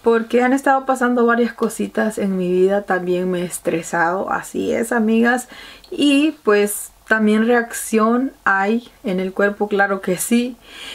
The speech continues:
En mi cara, amigas, se llenó mi cara de ronchas, pero de ronchas chiquitas, horribles, horrible, no se imagina cómo me ardía mi cara.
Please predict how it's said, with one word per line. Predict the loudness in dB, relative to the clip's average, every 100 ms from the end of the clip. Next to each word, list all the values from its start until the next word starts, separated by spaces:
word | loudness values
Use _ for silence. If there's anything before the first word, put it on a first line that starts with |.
| -16 -8
En | 0 4 4
mi | 4 2
cara, | 0 0 0 -4 -4
amigas, | 0 2 2 2 0
se | -2 0 2
llenó | 2 2 2
mi | 2
cara | 0 0 2 0
de | 0 0 0
ronchas, | 0 0 -2 -4 0
pero | 2 4
de | 4
ronchas | 2 0 0 -2 -4
chiquitas, | -4 -4 0 -2 0 -2 -4 -2
horribles, | 2 2 2 2 2 2 0 -2 -4
horrible, | 0 2 2 2 2
no | 2 2
se | 0
imagina | 0 2 2 2
cómo | 2 2
me | 2
ardía | 0 0 0 0 0
mi | 0 -2
cara. | 0 2 2 2 0